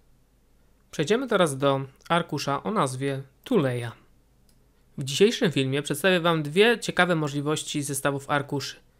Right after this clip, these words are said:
Pierwszą z nich jest możliwość wstawienia tabeli listy arkuszy. Klikamy prawym przyciskiem myszy na dany arkusz i wybieramy opcję Wstaw tabelę listy arkuszy. Dzięki tej opcji stworzymy szybko listę arkuszy zawartą w naszym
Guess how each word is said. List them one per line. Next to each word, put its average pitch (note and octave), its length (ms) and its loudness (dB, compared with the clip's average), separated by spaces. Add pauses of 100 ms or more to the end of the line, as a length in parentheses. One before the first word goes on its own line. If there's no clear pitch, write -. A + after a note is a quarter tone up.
(240)
Pierwszą A3 340 2
z C3+ 60 -2
nich D3 240 -4
jest C#3+ 220 -2
możliwość F#3+ 400 0
wstawienia D3+ 480 -2
tabeli D3 340 0
listy - 360 -4
arkuszy. C#3 500 -4 (560)
Klikamy A3+ 300 2
prawym F#3+ 240 2
przyciskiem D3+ 400 -6
myszy D3+ 260 -4
na C#3 100 -4
dany C#3+ 380 -4 (680)
arkusz C3 600 -2 (120)
i G#3+ 100 -4
wybieramy D#3 460 2
opcję C3+ 380 -4
Wstaw A3+ 320 2
tabelę D3 400 0
listy C3 360 -6
arkuszy. C3 480 -6 (1200)
Dzięki D#3+ 280 -2
tej G3+ 160 2
opcji C#3+ 320 0
stworzymy D3+ 460 -2
szybko C#3 580 -2
listę D3+ 520 0
arkuszy C3+ 600 -2
zawartą C#3+ 460 -2
w C3 60 -6
naszym C#3 320 -6